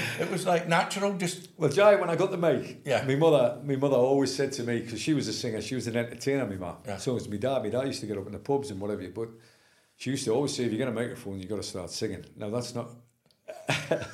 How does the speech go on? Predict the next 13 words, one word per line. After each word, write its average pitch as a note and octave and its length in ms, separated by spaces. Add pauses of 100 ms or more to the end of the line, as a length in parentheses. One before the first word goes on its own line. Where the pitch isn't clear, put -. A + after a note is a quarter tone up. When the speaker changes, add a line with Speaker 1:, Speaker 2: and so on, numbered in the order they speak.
(520)
Speaker 2:
that's B2+ 240
not A#2+ 100 (220)
a, A2+ 280
um, G#2+ 220
a A#2+ 100
scene B2 300
for A#2 160
me A#2+ 160
to A#2 60
get A2+ 120
in. A#2 320 (140)
But, A2+ 240
um, A2 360